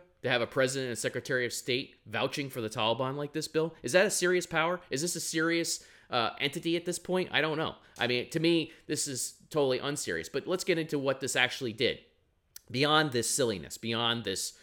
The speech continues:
ridiculousness of endorsing the Taliban as a counterterrorism partner,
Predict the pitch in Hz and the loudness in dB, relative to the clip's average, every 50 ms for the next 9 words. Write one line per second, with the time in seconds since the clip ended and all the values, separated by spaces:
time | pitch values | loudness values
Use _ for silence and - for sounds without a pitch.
0 | - - - _ _ 104 113 113 123 113 123 113 101 92 - 95 87 - 104 90 | -20 -20 -20 _ _ -6 -2 -2 -2 0 0 0 -2 -2 -2 -6 -8 -8 -8 -8
1 | 98 101 101 107 107 107 107 - 117 101 87 - 120 104 95 87 95 90 87 85 | -8 -4 -2 -2 -2 -2 -2 -4 -8 -8 -6 -4 -2 -2 -2 -2 -4 -6 -6 -8
2 | 95 - - 113 90 85 - 113 95 90 85 - - 80 71 69 69 69 - | -10 -10 -8 -8 -6 -6 -4 -6 -6 -6 -6 -10 -10 -10 -10 -10 -12 -16 -16